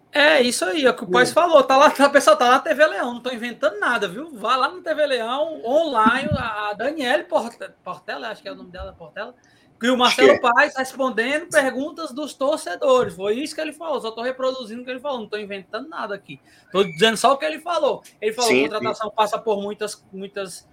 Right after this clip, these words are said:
Speaker 1: variáveis, mas o ma-, o maior delas é o, é o treinador, é a comissão técnica entender que precisa de certo tipo de jogador pra aquela posição, pra aquela função e et cetera.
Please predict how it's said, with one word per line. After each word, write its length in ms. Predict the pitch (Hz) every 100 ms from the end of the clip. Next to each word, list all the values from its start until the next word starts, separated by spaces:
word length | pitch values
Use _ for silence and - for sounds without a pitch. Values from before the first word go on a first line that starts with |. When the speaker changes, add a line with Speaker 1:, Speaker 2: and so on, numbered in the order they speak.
| _
Speaker 1:
variáveis, 800 | 175 196 214 220 208 254 349 381 - - - -
mas 360 | 185 240 254 269
o 80 | 294
ma-, 260 | 269 269
o 140 | 247 247
maior 340 | 269 285 277
delas 420 | 277 262 269 302 285
é 120 | 302
o, 300 | 320 339 -
é 140 | 247 277
o 40 |
treinador, 640 | 277 285 277 254 277 359 - -
é 120 | 233
a 100 | 240
comissão 340 | 269 254 262
técnica 280 | 254 247 254
entender 340 | 285 277 240 254
que 100 | 277
precisa 640 | 302 302 - 294 339 339
de 440 | 254 311 330 330 294
certo 440 | - 269 269 285
tipo 200 | - 247
de 60 | 233
jogador 340 | 254 247 262
pra 80 | 269
aquela 240 | 269 285
posição, 480 | 277 294 247 - 247
pra 80 | 233
aquela 180 | 214 214
função 340 | 202 180 220
e 100 | 240
et 80 | 247
cetera. 240 | 226 190